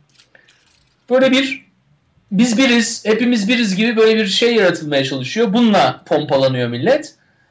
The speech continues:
Şu anda da hani ekonomi falan iyi değil diye, iyi diye kimsenin de umurunda değil.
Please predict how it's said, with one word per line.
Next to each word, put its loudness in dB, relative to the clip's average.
Şu -2
anda 2
da 4
hani 0
ekonomi 0
falan 0
iyi -4
değil -6
diye, -2
iyi 0
diye 2
kimsenin -4
de 0
umurunda -2
değil. 0